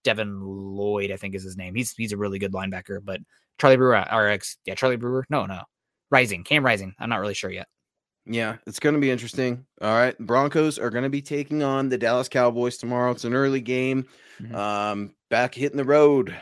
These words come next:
Speaker 2: No, no rest for this team, man. And this team, this is gonna be the first game they play without Von Miller on the roster. It's kinda weird, right? When you think about that, you're also gonna
Speaker 1: Mm-hmm.
Speaker 2: see one Von Miller. Uh, don't worry,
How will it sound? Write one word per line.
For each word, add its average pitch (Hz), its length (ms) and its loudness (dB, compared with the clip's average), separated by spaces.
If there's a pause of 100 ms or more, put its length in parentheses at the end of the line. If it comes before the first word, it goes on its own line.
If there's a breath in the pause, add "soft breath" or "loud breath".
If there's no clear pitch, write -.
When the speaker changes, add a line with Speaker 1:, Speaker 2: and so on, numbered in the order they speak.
(120)
Speaker 2:
No, 127 300 -4
no 131 160 -2
rest 135 340 -2
for 131 100 -4
this 127 200 -6
team, 131 320 -2
man. 120 320 -2
And 104 220 -4 (260 soft breath)
this 117 140 -10
team, 135 260 -2
this 110 180 -8
is 113 60 -8
gonna 127 180 2
be 127 60 2
the 104 80 -8
first 147 320 2
game 127 480 2
they 113 100 -2
play 120 260 0
without 104 300 0
Von 104 220 0
Miller 101 240 -4
on 98 80 -4
the 87 80 -6
roster. 95 360 0 (200)
It's - 80 -16
kinda 104 200 0
weird, 98 300 -2
right? 98 260 -2
When 95 140 -10
you 95 60 -10
think 92 180 -12
about 98 220 -2
that, 104 240 0 (240 loud breath)
you're 104 80 -2
also 107 180 -2
gonna 107 80 -2
Speaker 1:
Mm-hmm. 98 60 -4
Speaker 2:
see 113 140 -2
one 107 360 0
Von 113 220 -2
Miller. 131 420 -6
Uh, 107 240 -6
don't 113 180 0
worry, 143 360 6